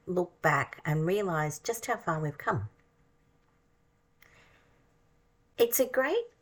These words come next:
time of year to actually be a bit mindful, explore what's going on for you inside, where are you at, and look at the year that you've just lived, and maybe look forward to the one that you're about to create,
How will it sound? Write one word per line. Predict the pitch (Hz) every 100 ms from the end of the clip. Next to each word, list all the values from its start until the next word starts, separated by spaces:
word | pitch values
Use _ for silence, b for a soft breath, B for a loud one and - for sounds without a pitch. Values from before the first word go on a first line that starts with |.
| -
time | - 247 220
of | 202 190
year | 180 175 175
to | - - 180
actually | 170 - - 160
be | 165 160
a |
bit | 156 170
mindful, | 143 127 127 - 127 262 277 -
explore | 165 185 - - - 208 208 208 202 196 202 202
what's | 202 -
going | 190 185
on | 180 170
for | 170
you | 170
inside, | 170 170 165 165 131 170
where | - 190
are | 190
you | 175 180
at, | 185 - - B B B B B -
and | 202
look | 247 277
at | 285 -
the |
year | 214 190 190 190 190
that | 185
you've | 170 -
just | 156 -
lived, | 240 180 - - _ _ _ _ -
and | 190 190
maybe | 190 185
look | 175 170 -
forward | - 160 147 147 -
to | 160
the |
one | 156 131 127 131
that | -
you're | 139
about | 143 -
to | -
create, | - - 107 123 - -